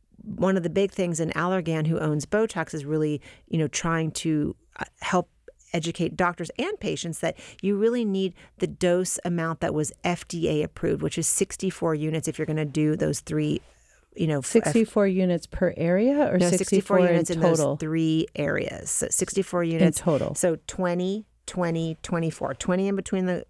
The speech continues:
Speaker 1: eyebrows, twenty on the forehead, twenty-four around the eyes.
Speaker 2: But what if
Speaker 1: Sixty-four
Speaker 2: somebody
Speaker 1: total.
Speaker 2: has a really big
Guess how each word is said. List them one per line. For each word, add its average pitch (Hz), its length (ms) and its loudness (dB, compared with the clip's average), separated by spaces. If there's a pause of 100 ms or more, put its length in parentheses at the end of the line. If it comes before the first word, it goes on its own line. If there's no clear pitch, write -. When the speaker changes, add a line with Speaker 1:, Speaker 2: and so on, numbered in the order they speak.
(120)
Speaker 1:
eyebrows, 185 580 -2
twenty 175 320 -2
on 160 120 -4
the 156 60 -4
forehead, 160 440 -2 (260)
twenty-four 165 500 -2
around 151 220 -2
the 147 140 -6
eyes. - 460 -10
Speaker 2:
But 185 120 4
what 190 160 4
if 196 60 2
Speaker 1:
Sixty-four 180 160 0
Speaker 2:
somebody 180 240 2
Speaker 1:
total. - 240 0
Speaker 2:
has 165 260 0
a 160 100 0
really 156 460 2 (160)
big 143 340 2